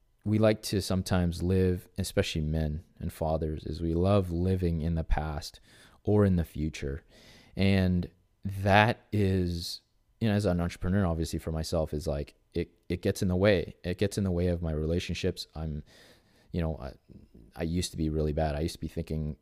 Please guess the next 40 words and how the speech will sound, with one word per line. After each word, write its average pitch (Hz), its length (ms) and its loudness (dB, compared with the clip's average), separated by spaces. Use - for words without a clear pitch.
"Oh 85 200 -6
man, 85 220 -4
what, 87 200 -8
you 92 140 -4
know, 80 80 -2
I 87 60 0
got 85 160 -2
this 80 140 -4
coming 87 400 -2
call 90 320 2
I 90 60 0
gotta 85 220 0
take. 87 380 0
I, 71 120 -6
you 95 80 -2
know, 80 160 0
I, 82 120 0
I 92 80 -6
gotta 87 160 -2
get 73 120 -4
more 76 100 -6
clients 95 540 0
and 78 140 -2
my 78 120 -2
business 87 380 -2
isn't 82 220 -6
profitable 85 640 -2
and, 73 140 -6
and 80 160 -4
this, 87 160 -2
that, 87 200 2
or 82 100 4
the 80 180 0
other." 82 360 2
All 90 200 10
the 87 80 2
while 85 380 4
I'm 80 120 -2
sitting 90 360 0
there 76 340 0